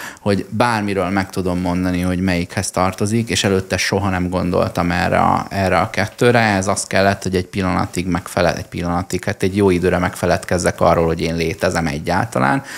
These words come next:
és, ö, sikerült úgy szemlélni a világot, hogy abban én nem voltam benne. És ez nagyon furcsa élmény volt, hogy azt néztem, ami van, de nem a saját érdekemből, mert egyszerűen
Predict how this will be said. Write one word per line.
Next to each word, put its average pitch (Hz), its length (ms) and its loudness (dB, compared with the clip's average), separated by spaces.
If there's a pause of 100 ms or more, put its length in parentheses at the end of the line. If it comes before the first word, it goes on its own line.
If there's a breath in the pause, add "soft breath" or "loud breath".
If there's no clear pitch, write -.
(200 loud breath)
és, - 240 0
ö, 98 220 6 (540 loud breath)
sikerült 104 420 2
úgy 104 120 4
szemlélni 92 520 2
a 87 60 4
világot, 101 500 2
hogy 104 140 -2
abban 104 300 2
én 104 140 2
nem 104 240 2
voltam 90 500 0
benne. 90 480 -2
És - 160 -8
ez 98 120 -2
nagyon 104 360 2
furcsa 95 420 0
élmény 92 420 4
volt, 135 300 2
hogy 104 140 -10
azt - 440 -2
néztem, 139 800 2 (640 loud breath)
ami 101 340 4
van, 127 440 4 (360)
de 117 180 2
nem 131 300 4
a 110 60 2
saját 104 400 0
érdekemből, 95 1120 4
mert 113 400 2
egyszerűen 113 800 2